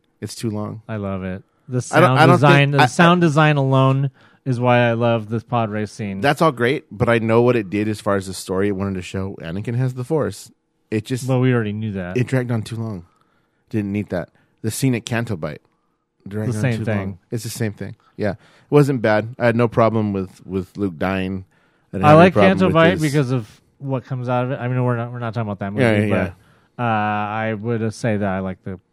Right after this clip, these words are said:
Speaker 2: pod race way better than Canto Bight, but I agree that they kinda do the same thing.
Speaker 1: Yeah, they, they just, they drag on,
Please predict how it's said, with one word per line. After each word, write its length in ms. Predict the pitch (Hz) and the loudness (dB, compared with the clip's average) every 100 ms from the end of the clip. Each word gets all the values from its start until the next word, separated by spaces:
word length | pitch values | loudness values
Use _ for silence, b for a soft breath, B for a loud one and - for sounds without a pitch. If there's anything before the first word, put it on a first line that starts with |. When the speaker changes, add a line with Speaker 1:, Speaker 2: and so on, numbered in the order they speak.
| _ - | _ -10
Speaker 2:
pod 220 | 123 101 | -8 -6
race 220 | 98 92 | -8 -10
way 180 | 101 95 | -12 -10
better 220 | 92 95 | -10 -10
than 180 | 98 95 - | -12 -14 -12
Canto 280 | 117 113 | -10 -8
Bight, 280 | 110 113 117 - 123 | -6 -6 -6 -12 -18
but 260 | 110 113 | -10 -8
I 80 | 104 | -6
agree 320 | 101 113 110 | -6 -6 -6
that 180 | 95 101 | -6 -10
they 140 | 101 92 _ _ | -12 -14 _ _
kinda 260 | 117 98 | -10 -10
do 140 | 98 98 | -10 -12
the 100 | 87 | -14
same 200 | 101 87 | -18 -10
thing. 120 | 139 | -2
Speaker 1:
Yeah, 140 | 135 98 95 | -2 -2 -6
they, 100 | 110 | -6
they 240 | 98 110 | -2 -4
just, 300 | 92 98 - | -4 -10 -8
they 140 | 104 95 | -6 -4
drag 280 | 95 87 | -2 -2
on, 180 | 85 82 | -4 -8